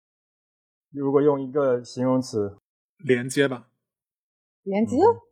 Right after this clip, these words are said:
Speaker 2: 连接，connection。
Speaker 3: 连，连接了啥嘞？
Speaker 2: Vivian Maier 他的主要的创作年代是五十年代到七八十年代嘛，当时主流的摄影圈其实多数的这个摄影师呢，其实都是男性摄影师。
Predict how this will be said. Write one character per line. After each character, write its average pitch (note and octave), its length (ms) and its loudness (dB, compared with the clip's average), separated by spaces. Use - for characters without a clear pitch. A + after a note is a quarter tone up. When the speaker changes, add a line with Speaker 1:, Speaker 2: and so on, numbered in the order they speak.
Speaker 2:
连 A2+ 180 -6
接， A#2 160 -6
connection。 B2 600 -2
Speaker 3:
连， A3 280 -2
连 A#3 220 0
接 B3+ 80 2
了 B3+ 100 2
啥 A3 160 2
嘞？ B3+ 160 0
Speaker 2:
Vivian F3 280 0
Maier D3 280 0
他 - 120 0
的 E3+ 80 2
主 B2+ 120 -4
要 C#3 60 0
的 D#3 80 0
创 E3+ 160 -4
作 D#3 80 0
年 B2 120 -4
代 C3+ 120 -2
是 C#3 140 -2
五 A2 100 0
十 A#2+ 100 -10
年 B2+ 240 -6
代 C3+ 200 -2
到 C3 260 -2
七 - 180 -12
八 D3+ 140 0
十 D3 100 -8
年 A2 160 -10
代 C3 140 -2
嘛， A2+ 120 -10
当 F#3+ 120 0
时 F#3+ 160 -6
主 B2 220 -6
流 A#2+ 160 -4
的 G3 80 4
摄 F#3+ 160 0
影 A#2+ 160 -6
圈 C3 180 -6
其 B2+ 140 -6
实 C#3 100 0
多 G3 220 -2
数 G#3 220 -2
的 A#2+ 240 -4
这 C#3 140 4
个 B2 40 0
摄 - 140 -2
影 B2+ 100 -2
师 B2 200 -6
呢， B2+ 160 -4
其 - 100 -12
实 C#3 80 0
都 D3 100 4
是 D3+ 100 0
男 A#2+ 140 -6
性 E3 140 2
摄 C3 140 -2
影 A2 120 -8
师。 A2 220 -12